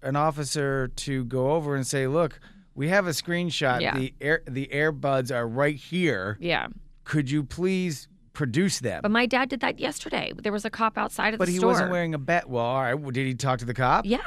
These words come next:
Speaker 2: my
Speaker 1: What
Speaker 2: dad
Speaker 1: did that
Speaker 2: talked
Speaker 1: cop
Speaker 2: to
Speaker 1: do?
Speaker 2: the cop was like, "Yeah, you're gonna have to file a report." I mean, the cop was literally standing right there. The cop
Speaker 1: Right.
Speaker 2: could have seriously walked in with my dad and been like, "Hey,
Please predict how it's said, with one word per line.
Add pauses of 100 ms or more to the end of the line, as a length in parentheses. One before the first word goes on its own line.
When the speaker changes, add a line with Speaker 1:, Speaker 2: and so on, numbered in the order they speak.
(120)
Speaker 2:
my
Speaker 1:
What
Speaker 2:
dad
Speaker 1:
did
that
Speaker 2:
talked
Speaker 1:
cop
Speaker 2:
to
Speaker 1:
do?
Speaker 2:
the
cop
was
like,
"Yeah,
you're
gonna
have
to
file
a
report." (300)
I
mean,
the
cop
was
literally
standing
right
there.
The
cop
Speaker 1:
Right.
Speaker 2:
could
have
seriously
walked
in
with
my
dad
and
been
like,
"Hey,